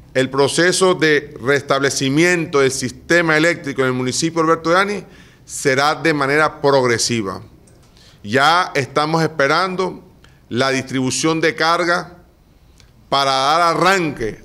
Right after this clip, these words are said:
a la termoeléctrica con la turbina número dos, que genera ciento treinta y cinco megavatios, y una vez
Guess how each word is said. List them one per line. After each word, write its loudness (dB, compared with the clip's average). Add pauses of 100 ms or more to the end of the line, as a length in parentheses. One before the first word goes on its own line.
a 2
la -2
termoeléctrica -2 (340)
con 0
la -2
turbina -2
número 2
dos, 2
que -2
genera 2
ciento -4
treinta -4
y -8
cinco -6 (220)
megavatios, 0 (560)
y -6
una 2
vez 0